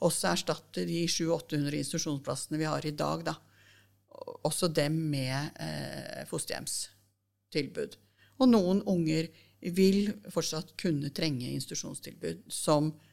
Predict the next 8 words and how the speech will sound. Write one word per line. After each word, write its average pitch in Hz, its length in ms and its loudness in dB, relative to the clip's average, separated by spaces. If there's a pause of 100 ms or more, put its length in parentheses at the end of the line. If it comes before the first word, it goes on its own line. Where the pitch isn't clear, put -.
(220)
det 311 100 2
beste - 320 4
tilbudet, 151 600 -2
og 175 260 2 (380)
for 302 120 4
barnets 135 460 0
beste, - 400 -8
faktisk. - 500 -18